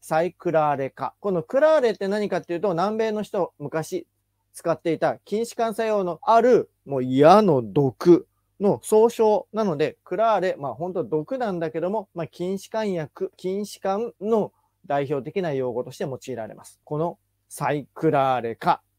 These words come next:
の話。筋弛緩薬がアセチルコリン受容体、筋肉の受容体ですね。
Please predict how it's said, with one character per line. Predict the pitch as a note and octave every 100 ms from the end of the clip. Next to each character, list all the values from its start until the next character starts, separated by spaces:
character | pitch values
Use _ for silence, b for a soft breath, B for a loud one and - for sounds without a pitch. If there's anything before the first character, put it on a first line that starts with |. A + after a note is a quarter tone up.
| -
の | F#3
話。 | D#3 A#2 - - -
筋 | A#3+
弛 | C#4+ -
緩 | C#4+ C#4+ A#3+
薬 | D3 - D3 D3+ -
が | D3+ G3 F3 G#2 _
ア | C#3
セ | G#3+
チ | A#3
ル | G#3+
コ | - F#3+
リ | F#3
ン | E3+ C3+
受 | A#2 C#3+
容 | D3+ C#3+
体、 | - C3 - _
筋 | C#4+ D4
肉 | C#4 A3+ F3 - D3+ B2+ _ _ _
の | D#3+ C3
受 | G#2+ G#2
容 | C#3+ E3
体 | F3 D#3+
で | D#3
す | C3
ね。 | A#2